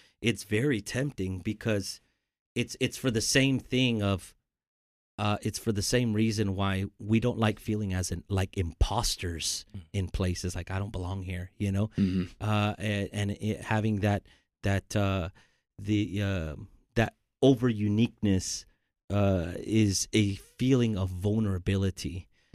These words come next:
Speaker 1: that I am doing something that people, uh, didn't expect me to do, or they expected me to do something else, is a vulnerable state of being.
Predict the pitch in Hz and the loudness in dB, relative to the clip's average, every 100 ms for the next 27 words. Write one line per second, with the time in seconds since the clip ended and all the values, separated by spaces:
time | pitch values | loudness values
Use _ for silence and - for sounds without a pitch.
0 | - 95 110 101 - - - - 113 120 | -8 2 4 4 0 -10 -10 2 4 4
1 | 117 107 120 117 110 - 120 117 113 110 | 2 4 4 4 2 2 2 2 2 2
2 | 98 92 - - 113 110 104 95 92 _ | 2 0 2 2 4 2 4 2 -2 _
3 | _ _ _ _ - 101 98 87 - _ | _ _ _ _ -4 0 0 -2 -12 _
4 | 104 107 117 120 101 - - 127 - 110 | -2 2 2 2 -2 0 2 2 2 0
5 | 95 90 95 95 98 95 - - 113 - | 2 4 4 6 6 4 2 2 0 2
6 | 107 104 101 95 110 101 110 98 95 92 | 0 2 2 4 2 2 2 0 0 4
7 | 120 127 98 - _ _ _ 139 120 107 | 4 4 0 -8 _ _ _ 4 4 4
8 | 107 90 113 143 139 104 98 90 - 104 | 2 4 4 6 6 4 0 0 2 2
9 | 92 85 107 139 123 92 | 2 4 6 6 4 0